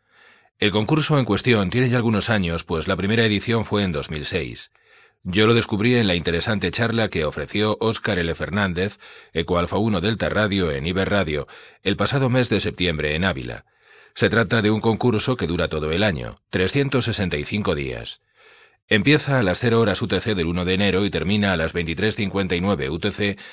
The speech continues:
del treinta y uno de diciembre, y se puede trabajar en cualquier frecuencia asignada al servicio de aficionados, en Charlie Whiskey, Fonía o Digitales.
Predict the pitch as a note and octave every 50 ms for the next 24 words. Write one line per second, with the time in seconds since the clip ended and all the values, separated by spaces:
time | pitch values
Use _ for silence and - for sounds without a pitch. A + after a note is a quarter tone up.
0 | - _ - D#2 D#2 D2+ D#2+ F2 E2 D2 D2+ D#2 F2 F#2 F#2 E2+ D#2 D2+ D2 D#2+
1 | D#2 - A2 G#2 F2 D2 B1 A#1+ - - _ _ - - _ _ _ _ A2 A2
2 | - A2+ - - C#3+ C#3+ C#3+ B2+ A#2 G#2+ G2 - - A#2+ A#2 A2 - - D#2 -
3 | G#2 G#2 G2+ - F#2+ F2 - G#2 G#2 F#2 D#2 - G#2 A2+ G#2 E2+ C2+ C2 - D2+
4 | C#2 E2+ F#2+ F2+ G2+ G2 F2+ - - C#2+ D2+ F#2 F#2 - - E2 D2+ C2 C#2+ C#2
5 | B1+ - - E2 - E2+ F2 F#2+ G#2+ F#2+ D2 B1+ B1 - - - - - - -
6 | - - E2 D#2 - A#2 A2+ F#2+ F2 E2 F2+ B2 B2+ B2 - - B2+ A#2 A2+ -
7 | - D#2+ D#2 G2+ A2+ A2+ A2 G#2 G2+ F#2 F2 F2 - - D2 - D#2+ C#2 A#1 A1
8 | A1 A1+ - - -